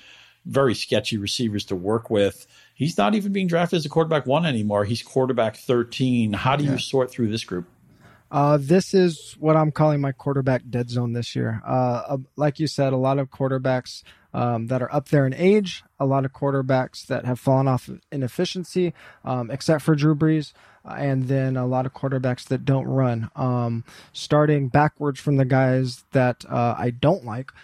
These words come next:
Speaker 2: we've seen Aaron Rodgers' efficiency, both touchdown rate, uh, yards per attempt, however you wanna chop it up, not just last year, the last two years,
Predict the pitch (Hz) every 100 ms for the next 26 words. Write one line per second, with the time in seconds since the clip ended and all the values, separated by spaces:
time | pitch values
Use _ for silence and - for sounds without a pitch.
0 | _ 151 147 131 - 190 185 165 156 _
1 | 160 147 139 139 143 143 139 131 - 135
2 | 143 135 139 135 131 - 143 - 139 131
3 | 135 131 131 127 127 131 127 - 131 -
4 | 131 131 131 131 127 123 - 127 139 147
5 | 131 - - 170 160 131 127 143 135 139
6 | 127 135 - - - 175 143 131 123